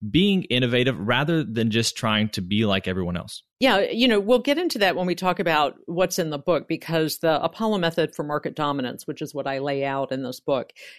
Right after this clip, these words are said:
Speaker 2: is designed to, you know, you have to be innovative in order to do the method, but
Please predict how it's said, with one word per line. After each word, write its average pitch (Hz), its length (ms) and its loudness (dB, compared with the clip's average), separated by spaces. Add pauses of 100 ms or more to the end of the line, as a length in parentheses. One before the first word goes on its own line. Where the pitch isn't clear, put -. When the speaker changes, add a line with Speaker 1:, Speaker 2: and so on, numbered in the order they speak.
(140)
Speaker 2:
is 160 500 4 (140)
designed 180 800 2
to, 143 540 -2 (160)
you - 280 -2
know, 180 60 2
you 196 200 2
have 208 300 0
to 196 80 -4
be 165 140 2
innovative 175 520 0
in 151 120 -2
order 156 280 -2 (160)
to 151 380 -2 (120)
do 165 160 -2
the 151 80 0
method, 170 540 -2
but 175 220 0